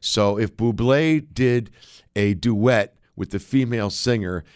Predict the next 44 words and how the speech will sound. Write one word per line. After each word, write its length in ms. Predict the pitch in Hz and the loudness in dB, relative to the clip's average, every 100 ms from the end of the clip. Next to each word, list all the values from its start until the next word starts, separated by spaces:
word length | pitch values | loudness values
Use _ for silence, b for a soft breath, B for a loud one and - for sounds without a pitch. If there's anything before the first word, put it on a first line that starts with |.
| b - | b -4
if 160 | 104 | -2
it 80 | 113 | -2
wasn't 400 | 117 170 147 156 | 2 2 0 -6
Celine 480 | - 143 131 135 127 | -2 -2 0 0 0
Dion, 560 | 120 117 113 95 95 | 2 2 2 -2 -4
and 100 | 92 | -6
that 80 | 101 | -6
would 120 | 104 | -6
be 100 | 90 | -6
pretty 320 | 92 101 87 87 | -4 -4 -2 -2
obvious 400 | 92 85 82 85 | -2 -2 -4 -4
if 140 | 82 | -4
it 40 | |
was, 360 | 78 101 85 78 B B B - | -2 0 0 -4 B B B -2
I 200 | 107 127 | 0 0
would 240 | 113 95 | -2 -2
guess 380 | 110 90 87 - | -2 -2 -6 -8
it 100 | 85 | -8
would 140 | 87 | -6
be, 300 | 92 90 92 | -4 -4 -2
it 140 | 98 92 | -4 -4
would 160 | 90 | -4
be, 240 | 90 87 82 | -2 -2 -2
uh, 140 | 80 | -4
McPhee. 560 | 82 - - 85 73 - _ _ _ _ _ - | -8 -12 -8 -6 -6 -10 _ _ _ _ _ -6
That's 240 | 82 - | -6 -2
who 200 | 92 82 82 | -2 -2 -4
I 160 | 80 73 - - | -6 -6 -12 -10
think 180 | 85 | -10
it 80 | 80 | -8
would 120 | 87 | -2
be. 220 | 82 117 - b b b b b _ b b - | 0 0 -4 b b b b b _ b b 2
Eight 120 | 185 | 4
oh 140 | 214 | 2
three 320 | 190 175 170 113 | 0 2 2 2
oh 160 | 139 | 0
nine 240 | 160 147 131 | 2 0 0
thirty 400 | 147 147 107 95 | 2 2 0 -2
is, 220 | 98 - | -4 -2
we 160 | 113 | 0
are 200 | 110 104 b b b | 0 -2 b b b
kinda 260 | - 123 110 | -2 -2 0
having 320 | 123 117 110 | -2 -2 -4
some 240 | - 107 | -6 -6